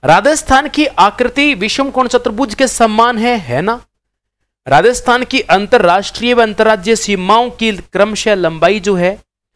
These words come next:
ये अड़तालीस सौ पचास, एक हजार सत्तर बिल्कुल है ना, सही बोल रहा है। राजस्थान का भौगोलिक क्षेत्रफल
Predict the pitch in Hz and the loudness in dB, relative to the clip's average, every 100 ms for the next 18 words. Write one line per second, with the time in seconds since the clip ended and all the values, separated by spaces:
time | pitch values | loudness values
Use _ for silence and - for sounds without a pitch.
0 | _ _ _ _ 160 165 - 190 226 220 | _ _ _ _ 0 2 2 2 0 -2
1 | 185 180 202 202 - 196 196 180 180 - | -2 0 0 -2 -2 -2 0 0 -2 -4
2 | 190 170 170 202 170 190 202 139 160 180 | -4 -4 -6 -4 -2 -4 -4 -4 -4 -2
3 | 190 214 208 _ _ _ _ _ _ _ | -4 -4 -8 _ _ _ _ _ _ _
4 | - 170 220 285 - 254 294 - 269 175 | 0 2 4 0 2 0 2 2 2 2
5 | 151 180 277 - 254 262 285 - | 2 0 0 -2 -2 -2 -4 -2